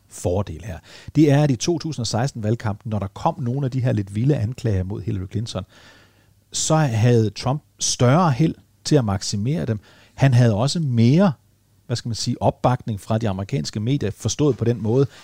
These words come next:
at de faktisk stillede spørgsmålene til Hillary Clinton, var kritisk over for hende, krævede svar fra hende, hvor vi vel godt kan blive enige om her, måske ikke i, i aftens debat, for der var der faktisk en glimrende moderator, men ellers, så er det som om, at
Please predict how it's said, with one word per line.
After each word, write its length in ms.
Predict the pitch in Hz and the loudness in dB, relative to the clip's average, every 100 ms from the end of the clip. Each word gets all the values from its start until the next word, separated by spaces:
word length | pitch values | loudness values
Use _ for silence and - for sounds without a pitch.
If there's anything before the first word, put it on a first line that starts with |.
| - | -8
at 180 | - 113 | -2 -2
de 80 | 113 | -2
faktisk 520 | - 110 - 113 - | 0 -2 0 -4 -2
stillede 640 | - - 143 175 247 160 | -4 4 8 10 10 8
spørgsmålene 640 | 95 - 98 104 104 90 85 | 4 0 -2 0 -6 -8 -8
til 160 | - 98 | -4 -2
Hillary 220 | 92 87 | -2 -4
Clinton, 380 | - 95 95 87 - - _ | -4 -6 -4 -10 -10 -20 _
var 100 | 101 | -2
kritisk 520 | - - 185 190 - | -2 4 4 4 2
over 180 | 110 95 | 0 0
for 120 | 90 | -2
hende, 180 | 95 101 | -4 -4
krævede 360 | - 110 104 90 | -2 2 2 0
svar 280 | - 170 | 0 0
fra 140 | 139 95 | 0 -2
hende, 280 | 92 110 127 - - _ | -2 -2 -4 -8 -20 _
hvor 180 | - 107 | -2 0
vi 240 | 98 107 90 | 0 0 -2
vel 80 | |
godt 220 | 90 127 - | -2 -4 0
kan 160 | 156 | -2
blive 240 | 120 92 95 | 0 -2 0
enige 240 | 156 147 | 0 -2
om 120 | 104 | -4
her, 240 | 87 127 98 - _ - _ _ _ - 226 | -2 -2 -2 -6 _ -20 _ _ _ -16 -12
måske 260 | 107 104 143 | -6 -2 -2
ikke 120 | 120 | -2
i, 200 | 107 104 | -2 -2
i 100 | 107 | 2
aftens 320 | 113 - 107 | 0 0 -8
debat, 220 | - 104 | -2 -2
for 80 | - | -2
der 60 | 101 | -2
var 60 | |
der 100 | 101 | -2
faktisk 400 | 98 104 - - | -2 -4 -6 -12
en 80 | 90 | -6
glimrende 360 | 98 101 139 95 | -4 -2 -4 -6
moderator, 500 | 87 82 90 107 104 | -8 -6 -6 -4 -4
men 140 | 113 - | -4 2
ellers, 420 | 160 180 - - - - - _ | 4 4 2 -6 -12 -20 -20 _
så 340 | - - 165 - | -4 0 -2 -2
er 160 | 143 151 | 0 0
det 140 | 156 | 0
som 220 | - 117 | 0 -2
om, 180 | 120 165 _ _ - | -2 -4 _ _ -4
at 160 | 117 | -4